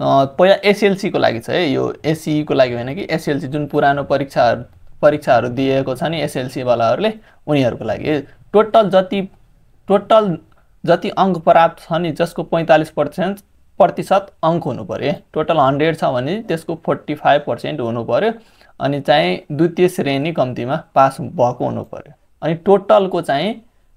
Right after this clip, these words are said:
टोटलको चाहिँ हाम्रो कति छ, सिक्सटी एट पोइन्ट थ्री थ्री प्रतिशतको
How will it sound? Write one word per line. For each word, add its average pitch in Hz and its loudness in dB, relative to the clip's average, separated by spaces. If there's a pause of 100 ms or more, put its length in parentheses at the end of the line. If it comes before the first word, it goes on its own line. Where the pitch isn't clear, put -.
(120)
टोटलको 196 2
चाहिँ 160 0
हाम्रो 135 0
कति 139 -4
छ, 160 -2
सिक्सटी 202 -4
एट 185 -2
पोइन्ट 165 -6
थ्री 151 -4
थ्री 165 -4
प्रतिशतको 135 -6